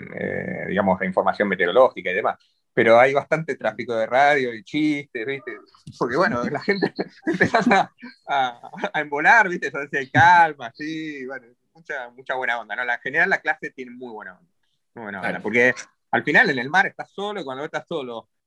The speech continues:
Speaker 1: con otra gente que está sola, ¿viste? Es un poco el espíritu del Optimist, ¿no? De estos barcos,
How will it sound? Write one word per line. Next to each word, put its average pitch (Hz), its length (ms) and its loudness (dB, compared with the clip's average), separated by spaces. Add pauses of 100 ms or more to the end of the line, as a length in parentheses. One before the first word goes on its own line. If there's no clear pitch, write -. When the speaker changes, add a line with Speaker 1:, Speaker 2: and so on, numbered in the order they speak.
(180)
Speaker 1:
con 139 160 -8
otra 143 140 -2
gente 160 180 -6
que 131 60 -6
está 143 160 -2
sola, 190 360 0
¿viste? 247 200 -4
Es 254 60 -12
un 196 100 -10
poco 220 160 0
el 170 80 0
espíritu 170 500 -6
del 120 160 -2
Optimist, 127 500 -6
¿no? 180 220 -2
De 127 60 -4
estos 131 220 -8
barcos, 143 400 -4